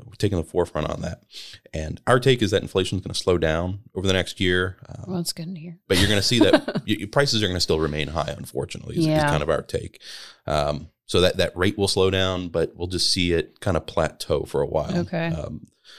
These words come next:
Speaker 1: the Fed's really gonna keep their foot on the metaphorical gas as it relates to interest rates until they see the direction of inflation headed down towards their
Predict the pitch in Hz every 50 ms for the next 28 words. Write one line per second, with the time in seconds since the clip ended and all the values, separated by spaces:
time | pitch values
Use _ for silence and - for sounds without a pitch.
0 | - - _ - 95 - 139 127 110 113 120 107 95 98 92 - - 113 - 82
1 | 80 - - 101 95 - - 85 80 80 87 87 85 - - 90 85 80 - 85
2 | 80 82 80 85 90 104 87 82 - - 82 82 85 85 - - - 80 87 -
3 | 95 92 - 107 95 92 - 82 78 - - - 110 101 98 90 85 - - 95
4 | 85 80 76 - 78 76 80 82 - - - 101 95 101 95 90 - - 110 95
5 | 95 - 107 104 101 104 _ _ _ _ _ _ 98 92 90 82 90 90 87 87
6 | 82 - - 78 76 82 85 90 85 80 78 78 76 -